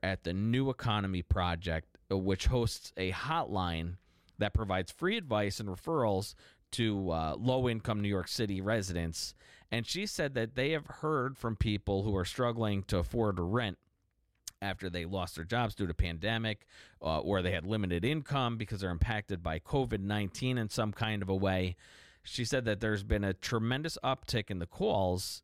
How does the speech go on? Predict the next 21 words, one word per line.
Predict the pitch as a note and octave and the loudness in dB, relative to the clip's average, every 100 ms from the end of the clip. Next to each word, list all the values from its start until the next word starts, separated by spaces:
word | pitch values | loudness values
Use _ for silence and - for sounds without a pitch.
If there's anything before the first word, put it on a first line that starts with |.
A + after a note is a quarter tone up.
| _ | _
uh, | F#2 F#2 F2+ F2 F2+ - | 0 2 2 2 0 2
who, | G#2 A2 G2 - | 4 4 2 0
from | G#2+ | 0
people | F#2+ G#2+ F#2+ | 2 0 0
who | G#2 | 0
are | F2+ | 0
concerned | F#2+ F2 - G3 D#3+ A#2+ | -2 -4 -2 0 2 0
about | G2 G2+ G2 - - - - _ - - | 0 2 2 -2 -12 -20 -20 _ -20 -6
their | - G2 | 0 0
growing | F#2+ F#2+ A2+ A#2+ A#2 G#2+ G2+ - | 0 0 2 4 2 0 -2 -6
rent | F#2+ G2+ G2+ - | -4 -2 -2 -4
debt. | - D2+ - - - - - - | -2 -2 -4 -12 -20 -20 -20 -12
So | - - G#3 A2+ F#2 G2+ _ _ - | -4 2 2 2 0 -6 _ _ -16
the, | A#2 A#2 A2 | -2 2 4
uh, | G2+ F#2 E2 G2+ | 4 2 -2 -2
there | C3 C#3+ D3 - - | 0 0 -2 -6 -4
has | C#3+ G3 D#3 | -2 -2 -2
been, | D#3 C#3 B2 | -2 -2 -2
as | G#2+ G2+ | -2 0
you | G3 | 0
know, | E3 G#2+ G2+ | 2 2 0